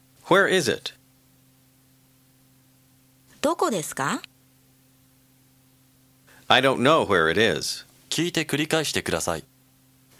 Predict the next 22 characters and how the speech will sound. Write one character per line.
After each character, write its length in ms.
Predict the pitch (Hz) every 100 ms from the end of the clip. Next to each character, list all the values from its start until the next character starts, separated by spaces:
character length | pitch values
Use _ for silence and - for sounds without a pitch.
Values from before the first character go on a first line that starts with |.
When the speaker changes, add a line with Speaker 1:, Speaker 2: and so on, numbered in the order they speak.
| -
Speaker 2:
ど 60 | 381
こ 160 | 392 330
か 180 | 254
知 100 | - 254
り 100 | 285
ま 160 | 285
せ 240 | - 233 151
ん。 160 | 117 - _ _ _ _ _ _ _ _ _ _ _ _ _ _ _ _ _ _ _ _ _ _ _ _ _ _ _ _ _ -
ど 120 | 359
こ 220 | 359 294
か。 300 | 208 156 - - _ _ _ _ _ _ _ _ _ _ _ _ _ _ _ _ _ -
ど 140 | 339
こ 180 | - 285
か。 360 | - 156 127 - _ _ _ _ _ _ _ _ _ _ _ _ _ _ _
ど 160 | 330 370
こ 160 | 370
か 160 | 254 220
知 160 | -
り 80 | 254
ま 160 | 277 285
せ 240 | - 202
ん。 180 | 139